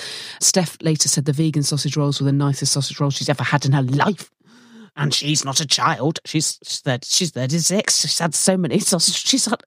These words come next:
anyway, the, what I'm saying is it was, every mouthful was a beautiful revelation. The Marmite bread, oh my God, actually. I mean, this isn't an ad, by the way. I'm just fully, full face, head and heels over in love.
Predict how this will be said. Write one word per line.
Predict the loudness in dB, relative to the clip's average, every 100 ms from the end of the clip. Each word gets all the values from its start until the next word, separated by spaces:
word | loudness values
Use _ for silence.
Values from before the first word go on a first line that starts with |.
| 0
anyway, | 0 2 0 0
the, | -2 0
what | 0
I'm | 2
saying | 2 2
is | 2
it | 0
was, | 0 -4 -6 0
every | 2 4 4
mouthful | 4 2 -2 -6
was | -6
a | -16 _
beautiful | -4 -4 -4 -14
revelation. | -18 -18 -4 0 2 0 0 -8 -14 -6
The | -2
Marmite | 2 4 4 2 2 2
bread, | 2 2 -4 _
oh | 2 2
my | 0 -6 -18 _ _ _ _ _ 0
God, | 2 2 2
actually. | 0 2 2 2 0 -2 -10 -14 -6
I | 0
mean, | 2
this | 2
isn't | 2 2
an | 4
ad, | 2 2 0
by | 0
the | 2
way. | 2 2 -2 _ 0
I'm | 0
just | 2 0
fully, | 0 2 2 0
full | -2 0 0
face, | 0 0 2 0 -4 _ _
head | 0 2 2 -2 _ _ -2
and | 0 0
heels | 0 0 0 0 -6 _ _ -2
over | 2 2 2 0 -2 0
in | 2
love. | 2 -2